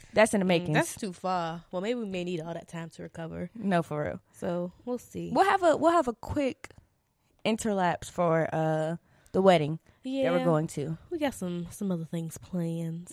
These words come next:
Speaker 1: Yeah, some other get-together shenanigans.
Speaker 2: Mm-hmm.
Speaker 1: But we're gonna start off by recapping our last cruise.
Speaker 2: Some slight.
Speaker 1: So we went on the cruise for me and Leela's birthday, which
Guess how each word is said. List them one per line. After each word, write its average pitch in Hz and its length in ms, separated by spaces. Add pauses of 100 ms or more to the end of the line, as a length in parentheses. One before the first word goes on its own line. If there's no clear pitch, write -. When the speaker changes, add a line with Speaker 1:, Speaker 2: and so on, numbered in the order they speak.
Speaker 1:
Yeah, - 280
some - 260
other 175 540
get-together 160 560
shenanigans. - 840
Speaker 2:
Mm-hmm. 214 520 (600)
Speaker 1:
But 202 340
we're 226 100
gonna 262 140
start 240 300
off 214 380
by 175 540 (220)
recapping 170 760 (180)
our 160 140
last - 560 (280)
cruise. - 800
Speaker 2:
Some 349 220
slight. 175 440 (680)
Speaker 1:
So 196 480 (400)
we 269 180
went 285 320
on 202 640 (300)
the 262 100
cruise 247 440
for 202 380
me 185 220
and 202 120
Leela's 247 360
birthday, 185 420
which 170 340